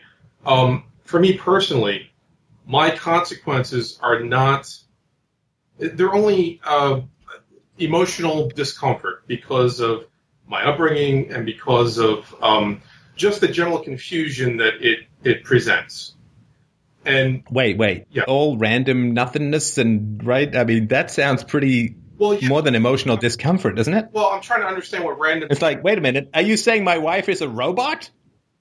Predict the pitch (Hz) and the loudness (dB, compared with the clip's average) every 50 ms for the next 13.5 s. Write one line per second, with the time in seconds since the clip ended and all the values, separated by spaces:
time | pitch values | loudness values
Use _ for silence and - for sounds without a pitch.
0 | _ _ _ _ _ _ _ _ _ - 311 294 254 208 190 185 - 214 - - | _ _ _ _ _ _ _ _ _ -2 0 2 2 2 2 2 0 -2 -2 -2
1 | 175 156 180 180 143 151 135 139 151 160 156 - 143 131 113 135 - - - 165 | 0 0 2 2 2 2 2 2 2 0 0 -2 -4 -2 -2 -2 -4 -4 -4 -2
2 | 165 160 - 151 131 117 113 117 110 101 - 120 117 117 117 120 131 120 113 113 | -2 0 0 -2 0 0 0 0 0 0 0 0 0 0 0 0 0 -2 -2 -2
3 | - 185 175 - - - 165 175 147 143 156 147 - 170 165 - - 147 147 135 | -4 -6 -6 -4 -6 -6 -4 -4 -2 -2 -4 -2 -4 -4 -6 -6 -4 -4 -4 -2
4 | 127 131 156 160 139 139 135 135 160 - - - - 170 139 127 151 151 - - | 0 0 0 0 2 2 2 2 2 0 0 0 0 0 0 0 0 -2 -2 0
5 | - 170 151 135 - 123 101 98 120 117 127 160 - - _ - 208 214 226 247 | 0 0 0 0 0 -2 -2 -2 -2 -2 -2 -4 -6 -10 _ -2 0 0 0 0
6 | - 190 170 170 - 175 - - - - - - 156 151 151 147 143 139 139 139 | 0 -2 -2 -2 -2 -6 -6 -6 -10 -14 -12 -4 0 0 0 0 0 -4 -8 -10
7 | - _ _ _ _ _ _ 139 147 147 139 131 196 214 208 202 - - - - | -14 _ _ _ _ _ _ -6 -6 -6 -4 0 0 0 0 0 -4 -8 -14 -16
8 | - _ _ _ _ _ _ _ _ _ _ _ _ - - 175 190 196 180 170 | -18 _ _ _ _ _ _ _ _ _ _ _ _ -2 0 0 0 2 2 2
9 | 175 165 165 156 147 147 143 143 139 139 - - - 156 135 127 131 127 120 117 | 2 2 2 0 0 0 2 0 0 0 -2 -6 -6 -4 -4 -4 -4 -6 -8 -10
10 | 113 110 104 104 107 - _ _ - 107 - - - - 135 120 - - - 120 | -14 -14 -16 -18 -20 -20 _ _ -14 -14 -14 -12 -4 -2 -2 -2 -2 -4 -4 -4
11 | 113 113 110 107 104 - _ _ _ _ _ _ _ - - 139 117 107 113 113 | -4 -4 -4 -8 -10 -16 _ _ _ _ _ _ _ -2 0 0 2 2 2 2
12 | 113 113 113 110 101 98 107 104 95 85 - - - - - - 107 107 98 - | 2 2 0 0 -4 -4 -4 -4 -4 -6 -8 -14 -20 -20 -14 -10 -8 -8 -8 -4
13 | 101 107 107 107 - - - - _ | -4 -2 -2 -4 -4 -10 -18 -20 _